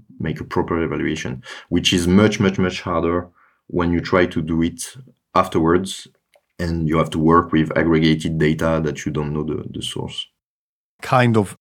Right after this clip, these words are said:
Speaker 2: retro-engineering the carbon footprint of an equipment once it has been built.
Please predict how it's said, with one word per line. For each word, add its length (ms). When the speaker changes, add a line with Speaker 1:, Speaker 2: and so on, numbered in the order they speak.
Speaker 2:
retro-engineering 1400
the 100
carbon 380
footprint 480
of 100
an 100
equipment 600
once 320
it 80
has 220
been 180
built. 380